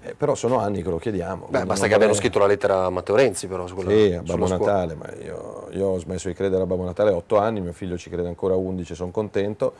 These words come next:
Speaker 1: Ho tanti sindaci che hanno scritto la letterina a Matteo Renzi, mm, però Babbo
Speaker 2: Niente.
Speaker 1: Natale non è ancora passato. No.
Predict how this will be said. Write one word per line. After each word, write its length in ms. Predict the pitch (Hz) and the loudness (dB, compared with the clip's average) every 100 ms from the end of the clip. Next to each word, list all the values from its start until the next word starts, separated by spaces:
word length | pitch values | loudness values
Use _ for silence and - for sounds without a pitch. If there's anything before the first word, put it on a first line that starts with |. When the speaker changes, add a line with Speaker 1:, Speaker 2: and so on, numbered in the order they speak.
| - - _ - | -20 -20 _ -8
Speaker 1:
Ho 100 | 92 | -2
tanti 280 | 104 104 104 | -2 -2 -4
sindaci 360 | 113 95 - | -2 -2 -4
che 60 | 87 | -6
hanno 100 | 87 | -6
scritto 240 | 101 - | -6 0
la 80 | 95 | 2
letterina 420 | 92 - 101 98 | 0 0 0 0
a 20 | |
Matteo 260 | 95 95 120 | -2 0 4
Renzi, 400 | 117 98 95 123 127 | 4 2 -2 -4 -4
mm, 640 | - _ _ _ _ - - - | -8 _ _ _ _ -20 -20 -8
però 200 | 92 98 | -2 0
Babbo 200 | 98 90 | 0 0
Speaker 2:
Niente. 160 | 98 98 | 2 4
Speaker 1:
Natale 120 | 113 104 | 4 2
non 80 | |
è 20 | 87 | -2
ancora 220 | 90 87 | -4 -4
passato. 420 | 78 - - - - _ _ | -6 -12 -14 -14 -20 _ _
No. 120 | - | -14